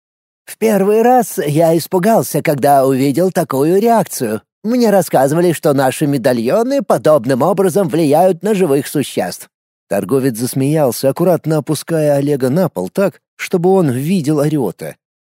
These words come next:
«Через несколько минут наваждение уйдет, и ты сможешь спокойно смотреть на мой артефакт. Поэтому я сказал тебе отойти на десять метров.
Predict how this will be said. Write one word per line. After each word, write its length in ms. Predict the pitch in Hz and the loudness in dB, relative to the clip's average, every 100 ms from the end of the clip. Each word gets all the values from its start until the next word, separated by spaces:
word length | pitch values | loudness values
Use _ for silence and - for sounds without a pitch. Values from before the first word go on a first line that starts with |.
| _ _ | _ _
«Через 320 | - 262 262 | -2 0 2
несколько 540 | 190 202 - 190 - 151 | 2 2 2 -2 0 0
минут 420 | 127 117 233 233 | 0 0 -2 -2
наваждение 800 | 240 254 190 131 104 139 165 202 | 0 2 2 0 0 0 2 0
уйдет, 500 | 208 240 208 262 170 _ _ - | 2 0 0 0 -2 _ _ -4
и 120 | 175 | -4
ты 180 | 262 254 | -2 -2
сможешь 420 | 208 208 180 - | 0 2 2 0
спокойно 540 | - 147 143 147 208 | -2 0 2 2 2
смотреть 560 | 196 156 - 151 208 - | 0 -2 0 -2 -2 -2
на 120 | 196 | -2
мой 220 | 120 127 | 0 0
артефакт. 640 | 143 - 104 98 107 - _ _ _ - | 0 -2 -4 -2 -2 -6 _ _ _ 0
Поэтому 400 | 214 196 220 226 | 0 2 0 2
я 160 | 220 | 2
сказал 380 | - 226 214 233 | 0 0 2 0
тебе 240 | 208 208 | 0 2
отойти 420 | 208 185 170 165 240 | 2 2 0 -2 -2
на 160 | 220 | -2
десять 400 | 131 151 202 185 | 0 -2 -2 -2
метров. 340 | 233 233 110 | -2 -2 -4